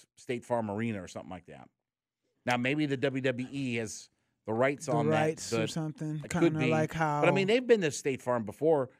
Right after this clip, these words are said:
Speaker 1: When, when they first came here, when Cody did that crazy moonsault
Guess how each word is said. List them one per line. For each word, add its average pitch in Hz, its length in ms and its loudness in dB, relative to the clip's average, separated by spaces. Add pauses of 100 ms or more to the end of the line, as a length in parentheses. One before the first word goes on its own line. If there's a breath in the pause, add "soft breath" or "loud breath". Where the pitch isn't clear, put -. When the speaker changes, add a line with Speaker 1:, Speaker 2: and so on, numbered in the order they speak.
(140 soft breath)
Speaker 1:
When, 131 240 0
when 139 140 0
they 156 140 4
first 165 360 0
came 175 300 -2
here, 117 160 0
when 117 140 -2
Cody 151 460 0 (280 soft breath)
did 147 160 -2
that 143 160 0
crazy 139 460 0
moonsault 131 720 0